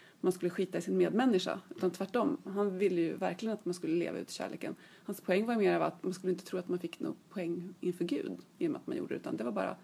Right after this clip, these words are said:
självklart att man skulle hjälpa sin nästa. Så att det, det behöver egentligen inte vara, tänker jag, någon motsättning mellan tro och gärningar. Bara man inte liksom,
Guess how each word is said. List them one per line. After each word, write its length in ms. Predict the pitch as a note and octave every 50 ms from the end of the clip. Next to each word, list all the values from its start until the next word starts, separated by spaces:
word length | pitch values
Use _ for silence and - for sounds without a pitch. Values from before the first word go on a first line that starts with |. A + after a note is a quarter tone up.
| - - - - -
självklart 920 | - - - G3+ D#3+ E3 - - - D4+ F4 - - - - - - - - -
att 120 | - -
man 120 | - E3+ E3
skulle 180 | E3+ - E3+
hjälpa 240 | D#3+ E3+ F3 - -
sin 120 | F3 G3 F#3
nästa. 360 | F3+ F3+ - - - G#3 A3 - - - - - - - - - - - _ _ - _ - - - _ _
Så 100 | - -
att 100 | G#3 -
det, 80 | G#3+
det 140 | - G3 A#3+
behöver 380 | A#3 A#3 G#3 A#3 D#4+ F4+ F#4+ F4+
egentligen 320 | C#4+ G#3+ - G#3+ G3 F#3
inte 100 | F3 F3+
vara, 100 | D#3+ - -
tänker 260 | - G#3 F3+ - G3
jag, 60 | F#3+ F#3+
någon 160 | F#3+ G3 F#3+ -
motsättning 520 | G#3 G3 F#3+ - - A3 G#3+ - A3 G#3+
mellan 220 | G3+ F#3+ F#3 F3+ F3
tro 300 | - - F3+ E3 - F3+ - - - _ - _ _
och 80 | G#3
gärningar. 380 | G3 - D#2+ D2 - - G#2 -
Bara 260 | - F#3 G#3 G#3 G3
man 160 | G3+ G3 G3
inte 280 | G3 F#3+ F#3 - - D3
liksom, 400 | E3+ F3+ - E3+ E3 E3+ F3+ -